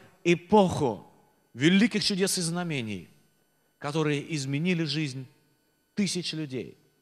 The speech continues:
которые исцелили тысячи больных. Эти были чудеса, которые принесли людям радость и свободу,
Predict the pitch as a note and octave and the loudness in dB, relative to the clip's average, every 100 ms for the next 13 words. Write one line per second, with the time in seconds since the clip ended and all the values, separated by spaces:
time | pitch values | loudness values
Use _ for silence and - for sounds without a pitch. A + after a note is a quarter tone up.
0 | _ _ _ _ - D#3 F#3 F3 E3 - | _ _ _ _ -6 -2 0 0 0 2
1 | G3 F#3+ F3 - C4 G#3 A3 G3 G3 F3+ | 4 6 4 4 2 2 0 0 0 -2
2 | C3+ G#2+ - _ _ _ _ _ _ _ | -6 -10 -16 _ _ _ _ _ _ _
3 | _ _ _ _ _ C6+ _ _ _ _ | _ _ _ _ _ _ _ _ _ _
4 | _ _ _ _ _ - C#3 E3 E3+ E3+ | _ _ _ _ _ -14 -4 0 0 0
5 | F3 D#3 - G3+ E3 A2 - _ _ _ | -2 -2 -2 -2 -4 -8 -18 _ _ _
6 | _ _ _ _ _ E3 D#3+ F#3+ F3+ F#3+ | _ _ _ _ _ -6 0 0 2 -2
7 | F3 G3 G3 F3+ E3 F#3+ G3 F#3 - F#3 | 0 0 2 0 0 0 0 -2 -4 -4
8 | F3+ F3 D3 B2 G2+ - | -4 -4 -4 -4 -6 -10